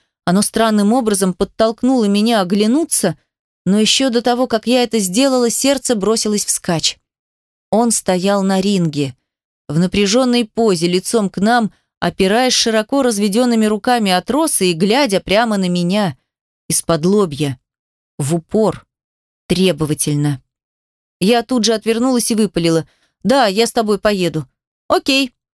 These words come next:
Дима глянул на двери, что располагались слева от ринга, и подтолкнул меня ладонью в спину.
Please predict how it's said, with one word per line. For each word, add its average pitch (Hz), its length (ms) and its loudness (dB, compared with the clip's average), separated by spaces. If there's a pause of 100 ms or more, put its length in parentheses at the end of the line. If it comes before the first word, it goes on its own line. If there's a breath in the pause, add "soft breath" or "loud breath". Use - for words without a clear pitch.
(360)
Дима 240 300 2
глянул 214 440 0
на 185 120 0
двери, 277 320 0
что - 180 -2
располагались 226 680 0
слева 202 400 2
от 190 120 -2
ринга, 262 380 0 (160)
и 311 120 0
подтолкнул 254 640 -2
меня 208 240 0
ладонью 185 420 0
в 175 60 -8
спину. 147 440 -2